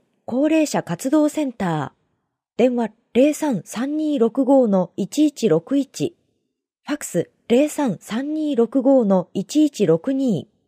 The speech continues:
Eメールアドレス、輝き、ケーエージーエーワイエーケーアイ、アットマーク、千代田、シーエイチアイワイオーディーエーハイフンシーオー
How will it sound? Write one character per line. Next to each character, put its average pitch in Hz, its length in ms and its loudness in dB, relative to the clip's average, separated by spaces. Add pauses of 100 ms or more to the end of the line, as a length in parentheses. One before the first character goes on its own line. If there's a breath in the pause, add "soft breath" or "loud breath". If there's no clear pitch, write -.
(580)
E 240 200 -2
メ 311 220 0
ー - 20 0
ル 302 140 2
ア 302 80 0
ド 269 100 2
レ 208 100 0
ス、 - 280 -4 (340)
輝 285 540 0
き、 - 300 -4 (420)
ケ 277 280 2
ー - 80 -6
エ 285 200 4
ー 160 80 -2
ジ 262 340 0
ー 262 60 0
エ 254 200 2
ー - 20 -6
ワ 247 180 0
イ 254 180 -2
エ 269 260 0
ー - 60 -6
ケ 277 240 0
ー - 120 -4
ア 262 140 -2
イ、 202 180 0 (200)
ア 190 80 -6
ッ 202 140 -8
ト 294 100 0
マ 285 180 -2
ー 240 60 -4
ク、 160 220 -4 (440)
千 302 200 2
代 285 180 4
田、 160 220 2 (760)
シ 277 400 -2
ー 269 40 0
エ 302 100 4
イ 285 60 -2
チ - 160 -18
ア 277 120 0
イ 202 180 -2
ワ 202 140 0
イ 285 180 -2
オ 262 220 0
ー - 80 -8
デ 247 100 -2
ィ 285 140 0
ー - 100 -8
エ 226 240 -2
ー - 60 -12 (260)
ハ 294 180 -4
イ 294 60 0
フ 190 220 -4
ン 139 140 -8 (180)
シ 277 300 -2
ー - 100 -8
オ 285 200 2
ー - 40 -6